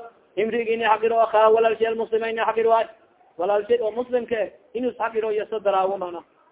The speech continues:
Laakiin adigu fal badan. Adigu sidoo ku ero xaqiro iyo. Maana qof koob koo wiinyo may limbaahanya. Laakiin intaana sin iyo Ilaahay caabudaay. Yani waa kay laakiin kan Ilaahay kiin ku dhawiyo.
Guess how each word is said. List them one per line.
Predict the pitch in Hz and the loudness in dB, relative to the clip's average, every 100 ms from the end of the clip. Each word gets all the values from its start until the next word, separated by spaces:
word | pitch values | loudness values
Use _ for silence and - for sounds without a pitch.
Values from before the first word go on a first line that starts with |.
| - | -8
Laakiin | 202 233 | -6 -6
adigu | 214 220 208 | -6 -4 -2
fal | 220 | -2
badan. | 202 202 190 - _ - | -2 -2 -4 -10 _ -6
Adigu | 202 240 | -4 -4
sidoo | 226 220 | -4 -2
ku | 220 | 0
ero | 214 220 202 | 0 0 -2
xaqiro | 175 208 214 | -4 -2 0
iyo. | 196 175 - - _ _ _ | 0 -4 -8 -20 _ _ _
Maana | 202 240 | -4 -2
qof | 240 233 | 0 0
koob | 247 254 220 | 2 2 4
koo | 240 233 | 4 6
wiinyo | 254 262 | 4 2
may | 254 254 | 4 2
limbaahanya. | 247 262 254 262 277 - - _ - | 4 4 6 6 4 2 -12 _ -2
Laakiin | 220 247 262 | 0 0 0
intaana | 254 240 240 240 | 4 6 6 4
sin | 285 262 | 0 2
iyo | 233 | 4
Ilaahay | 240 226 220 | 4 4 4
caabudaay. | 214 226 220 214 202 - _ _ - | 4 4 4 4 2 -2 _ _ -2
Yani | 220 254 | 0 4
waa | 247 240 | 6 6
kay | 233 | 4
laakiin | 220 226 247 | 0 0 2
kan | 240 226 | 2 4
Ilaahay | 214 233 220 | 6 8 6
kiin | 226 220 | 2 -2
ku | 208 | 4
dhawiyo. | 208 202 | 4 4